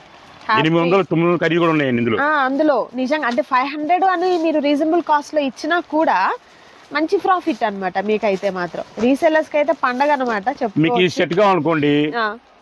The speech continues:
Speaker 2: క్లీన్ షాట్ పంపియండి. ఆ
Speaker 1: ఓకే.
Speaker 2: సెట్ లో ఎన్ని ఉంటాయో లెక్కేసి అమౌంట్
Speaker 1: ఆహా.
Speaker 2: చెప్తాం. ఇదిగోండి,
Speaker 1: అవును.
Speaker 2: ఇదొక సెట్.
Speaker 1: ఇది ఒక సెట్ అండి.
Speaker 2: ఇదొక సెట్.
Speaker 1: ఓకే.
Speaker 2: ఇదొక సెట్.
Speaker 1: ఓకే. And ఇది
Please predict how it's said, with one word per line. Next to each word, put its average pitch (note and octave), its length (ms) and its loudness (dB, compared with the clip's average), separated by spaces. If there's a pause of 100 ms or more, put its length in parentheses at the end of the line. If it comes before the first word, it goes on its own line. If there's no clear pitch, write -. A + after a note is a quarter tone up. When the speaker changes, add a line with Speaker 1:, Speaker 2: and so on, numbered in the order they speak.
(760)
Speaker 2:
క్లీన్ F#3 200 2
షాట్ D#3+ 200 2
పంపియండి. B2 420 -2 (160)
ఆ B3+ 40 0
Speaker 1:
ఓకే. C#3+ 120 -2
Speaker 2:
సెట్ D#3+ 200 -2
లో G#3 120 4
ఎన్ని F3 120 0
ఉంటాయో F3+ 220 0
లెక్కేసి E3+ 320 -2 (320)
అమౌంట్ E3+ 200 0
Speaker 1:
ఆహా. B2 60 -2
Speaker 2:
చెప్తాం. C3 300 -6
ఇదిగోండి, C#3 200 2
Speaker 1:
అవును. C3 140 -2
Speaker 2:
ఇదొక B2+ 240 0
సెట్. D#3+ 200 0 (200)
Speaker 1:
ఇది D4+ 200 0
ఒక D#4 80 0 (100)
సెట్ C#4+ 280 -2
అండి. A#3 160 -4 (100)
Speaker 2:
ఇదొక D#3+ 280 2
సెట్. - 200 0 (260)
Speaker 1:
ఓకే. F#3+ 220 -8 (800)
Speaker 2:
ఇదొక D3 180 2 (100)
సెట్. D#3 200 -2 (240)
Speaker 1:
ఓకే. F#3 240 -6 (1700)
And D4 160 0
ఇది C4 120 2